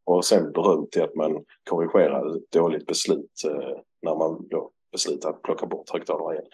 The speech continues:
Så ja, eh, det är väl mina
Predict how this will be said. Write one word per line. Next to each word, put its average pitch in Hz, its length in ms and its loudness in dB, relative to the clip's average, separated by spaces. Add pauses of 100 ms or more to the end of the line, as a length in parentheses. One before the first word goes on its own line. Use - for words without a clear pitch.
(180)
Så 85 400 2 (340)
ja, - 300 2 (560)
eh, - 200 -4 (220)
det 87 60 2
är 82 60 2
väl 78 220 0 (520)
mina 90 520 4